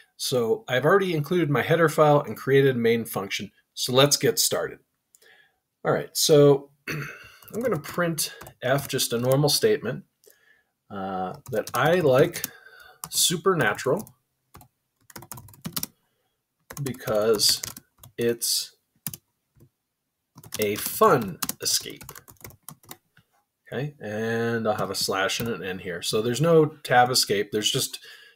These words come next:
uh, the escape character, and then we bring it down to the new line. And then now I'm gonna print another print F. And this time I'm going to do a tab escape here, which is the,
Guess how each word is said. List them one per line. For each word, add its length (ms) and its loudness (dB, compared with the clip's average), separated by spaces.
uh, 200 -4
the 120 -2
escape 380 4
character, 340 4
and 80 2
then 120 -2
we 80 -2
bring 240 0
it 100 -4
down 200 0
to 100 -8
the 80 -2
new 160 -2
line. 320 -8
And 140 -6
then 420 2
now 160 2
I'm 80 2
gonna 180 2
print 580 0
another 260 -2
print 380 2
F. 400 -2
And 80 -2
this 140 4
time 500 4
I'm 140 -6
going 260 0
to 100 -8
do 280 2
a 100 2
tab 400 4
escape 480 -2
here, 260 -4
which 220 -8
is 200 -6
the, 300 -6